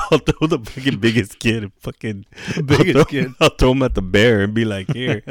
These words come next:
Speaker 1: have this shit while everybody else gets away." But, dude, I remember laying there, like, and this is the whole week. This is not just one night. This is fucking, and I'm like, "Fuck," so scared, dude. I wouldn't go to sleep. Then, th-, then they would,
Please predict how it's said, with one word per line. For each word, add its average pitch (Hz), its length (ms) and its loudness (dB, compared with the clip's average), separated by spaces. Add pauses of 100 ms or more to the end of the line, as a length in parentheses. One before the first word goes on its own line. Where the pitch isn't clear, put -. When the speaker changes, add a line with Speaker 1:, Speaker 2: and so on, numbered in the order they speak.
(260)
Speaker 1:
have 117 200 -2
this 120 180 2
shit 107 260 2
while 104 140 0
everybody 107 440 -2
else 101 200 2
gets - 240 -4
away." 98 400 0 (500)
But, 104 160 -6
dude, 113 180 -2
I 98 120 0
remember 104 400 2
laying 92 360 -4
there, 95 160 -4
like, 90 380 -14
and 107 100 0
this 135 160 2
is 117 120 2
the 95 100 4
whole 104 260 4
week. 95 280 -4
This 104 180 -4
is 110 100 -2
not 98 200 0
just 90 160 -2
one 92 260 -2
night. 90 260 -2
This 95 140 -4
is 95 160 -12
fucking, 98 400 -8 (540)
and 87 100 -10
I'm 92 100 -6
like, 80 240 -14
"Fuck," - 540 -18
so 107 280 -2
scared, 101 460 0
dude. 98 120 -2
I 95 60 0
wouldn't 104 260 2
go 101 100 2
to 92 100 -2
sleep. 104 400 -6 (500)
Then, 104 200 -2
th-, 107 180 -4
then 117 220 0
they 113 140 0
would, 101 180 -4